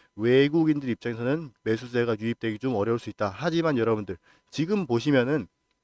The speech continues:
아, 지금, 자, 이런 뉴스 같은 경우는 그렇게 큰 위험으로 보지 않습니다. 지금 같은 경우는 이제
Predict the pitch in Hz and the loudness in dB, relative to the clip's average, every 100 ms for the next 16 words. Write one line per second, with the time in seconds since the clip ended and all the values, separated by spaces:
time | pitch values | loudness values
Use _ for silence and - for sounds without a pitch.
0 | - 113 117 117 - 123 151 - _ _ | -4 -2 0 -2 -6 -6 -8 -10 _ _
1 | _ _ _ _ _ _ _ _ _ _ | _ _ _ _ _ _ _ _ _ _
2 | _ 104 95 127 185 180 - 147 - 135 | _ -4 0 0 2 0 2 0 2 -2
3 | 131 156 90 _ _ _ _ _ _ _ | 0 0 -4 _ _ _ _ _ _ _
4 | - 165 185 _ 180 165 160 - 196 190 | 2 4 4 _ 0 0 0 0 0 0
5 | 175 113 123 135 131 131 - 113 110 98 | -4 0 4 4 4 0 0 -2 -2 -2
6 | 110 107 - 127 151 143 - 131 135 117 | -2 -2 -4 -2 0 0 0 0 0 0
7 | 143 | 0